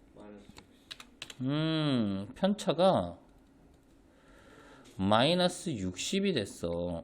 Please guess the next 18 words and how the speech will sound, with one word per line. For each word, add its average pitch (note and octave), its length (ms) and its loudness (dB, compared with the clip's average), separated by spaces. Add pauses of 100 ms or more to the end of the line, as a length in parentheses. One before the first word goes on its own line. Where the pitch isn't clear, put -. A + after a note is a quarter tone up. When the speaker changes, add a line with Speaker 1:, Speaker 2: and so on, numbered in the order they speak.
Speaker 2:
어? E3 280 6 (180)
근데 C#3+ 200 -4
재미난 C#3 360 0
게 C3+ 80 0
봐봐. G#2+ 460 2 (760)
모든 G3+ 540 6
별량한테 E3+ 920 6
삼십 B3 540 0
곱해줬더니 D3 1000 4
편차도 B3 1040 8
몇 B2+ 200 6
배가 D3 220 8
됐어? G#2+ 360 0 (640)
세 G2 420 2
배가 G#2 320 6
된 C#3+ 180 4
거네. F#2 300 0 (2000)
그쵸? G#3 360 0